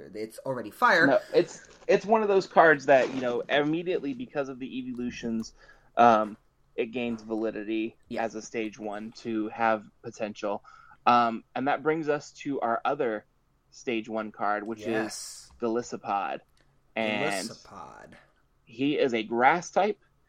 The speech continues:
Speaker 2: that evolves from Wimpod, so that means Forest of Giant Plants is in play here, with a hit points of a hundred and thirty. He has an ability called Armor. Damage done to this Pokemon by attacks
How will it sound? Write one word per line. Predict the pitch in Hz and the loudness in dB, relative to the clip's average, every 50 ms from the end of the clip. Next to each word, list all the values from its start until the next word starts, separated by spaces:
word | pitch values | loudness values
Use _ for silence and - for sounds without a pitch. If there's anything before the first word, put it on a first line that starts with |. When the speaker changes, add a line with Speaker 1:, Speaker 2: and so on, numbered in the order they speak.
| _ _ _ _ _ _ _ - | _ _ _ _ _ _ _ -6
Speaker 2:
that | - 117 113 127 120 | -4 0 0 2 2
evolves | 113 110 120 120 143 147 | 4 4 4 4 4 2
from | - 180 175 | -4 -8 -4
Wimpod, | 156 151 151 - 151 143 151 165 165 | -4 -4 -4 -2 -2 0 0 -2 -4
so | - - 123 | -8 -6 -2
that | 113 127 - - | -2 -2 -2 -2
means | 139 135 127 117 | -6 -8 -8 -10
Forest | - - 131 143 - - - | -6 -2 -2 -2 -4 -6 -8
of | 127 | -4
Giant | 135 139 156 139 95 | -2 -2 -2 -2 -4
Plants | - 156 147 156 - | -6 -8 -8 -8 -10
is | 147 139 | -14 -12
in | 151 165 170 | -12 -10 -6
play | - 160 135 120 113 | -2 -2 0 0 0
here, | 117 110 113 123 - _ _ _ _ _ _ | -2 -2 -4 -4 -4 _ _ _ _ _ _
with | - 113 113 | -8 -6 -6
a | |
hit | - 165 - - - | -2 -2 -4 -4 -2
points | 185 185 185 180 - | -2 -2 -2 -2 -4
of | 170 123 | -2 -4
a | 120 | -2
hundred | 113 - 127 139 147 160 151 160 | 0 0 -2 0 -2 -4 -6 -6
and | 156 - - | -10 -6 -2
thirty. | 113 107 107 - 76 - - _ _ _ _ _ _ _ _ _ _ _ _ - | -2 -2 -2 -2 -6 -12 -14 _ _ _ _ _ _ _ _ _ _ _ _ 2
He | 151 165 | 4 6
has | 180 190 185 | 6 6 4
an | 196 | 0
ability | 190 147 165 185 190 151 113 110 110 110 104 - _ | -6 -4 -4 -2 -2 -2 -2 -2 -4 -4 -8 -14 _
called | - - 127 127 131 131 120 - | -4 0 2 2 2 0 -2 -2
Armor. | - 117 117 107 98 82 80 - _ _ _ _ _ _ _ - | -2 -2 -2 -2 -4 -6 -6 -8 _ _ _ _ _ _ _ -4
Damage | 127 135 147 180 196 180 | -2 -2 -2 -2 -4 -6
done | 170 196 196 | -6 -6 -6
to | 196 180 | -6 -6
this | 185 180 _ | -10 -8 _
Pokemon | - 214 196 - 180 196 196 196 180 | -2 -2 -2 0 -2 -2 -2 -2 0
by | 180 180 180 | 0 0 0
attacks | 175 - 208 196 190 196 - | 0 0 0 0 0 -2 -6